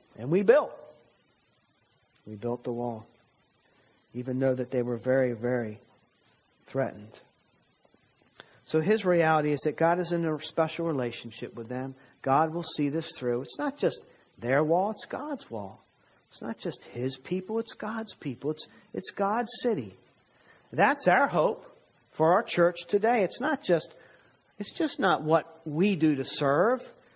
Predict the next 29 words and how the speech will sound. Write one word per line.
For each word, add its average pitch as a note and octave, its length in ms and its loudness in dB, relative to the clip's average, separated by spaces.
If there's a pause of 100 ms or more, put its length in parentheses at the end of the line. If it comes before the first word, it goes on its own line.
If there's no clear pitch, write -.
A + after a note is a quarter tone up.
(220)
It - 100 -8
doesn't C#4 300 2
depend F3+ 480 0
on D#3 420 2
how E3+ 280 2
well C#3+ 340 2
we C3+ 180 -2
do. C3+ 360 0
We E3+ 260 0
want G3+ 240 2
to F#3 140 -4
strive F3+ 340 4
to D#3 80 -6
do D#3 220 2
our B2+ 80 2
best E3+ 420 0
always. F#3 500 0 (320)
It's - 140 -10
God's G#4+ 480 -2
church. E3 400 0 (140)
Christ D#4 420 0
is A#3+ 160 -4
the F3+ 100 2
head. C#3 360 0 (480)
That's D#4 280 2
our E3+ 140 4
hope. A3+ 340 4
It A3+ 100 -6
doesn't, A#3+ 300 2